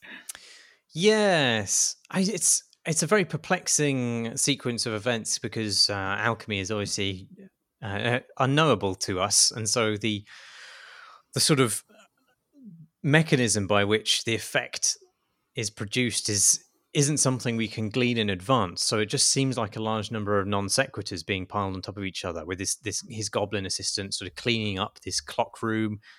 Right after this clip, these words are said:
Then he looks through this telescope at a, at a naked lady, and then there's a nuclear explosion. Don't really know what to, how to interpret that. But eventually this builds to,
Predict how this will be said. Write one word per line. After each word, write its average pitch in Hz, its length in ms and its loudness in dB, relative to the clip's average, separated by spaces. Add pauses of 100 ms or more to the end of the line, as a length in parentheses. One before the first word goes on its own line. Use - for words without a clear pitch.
(220)
Then 104 220 2
he 101 120 -4
looks 110 320 -2
through 110 200 -2
this 98 420 0
telescope 117 600 -2
at - 80 -8
a, 98 200 -6
at 95 140 -8
a 98 60 -10
naked 101 340 -4
lady, 139 460 4
and 104 80 -4
then 98 100 0
there's 98 180 -2
a 95 40 -6
nuclear 110 400 -6
explosion. 123 580 -2 (460)
Don't 98 160 -4
really 104 160 -2
know 104 340 -2
what - 180 -18
to, 107 120 -12
how 107 100 -4
to 101 180 -6
interpret 110 460 -4
that. 113 240 2 (220)
But 143 80 6
eventually 156 360 2
this 113 60 -2
builds 127 440 -2
to, 110 360 -2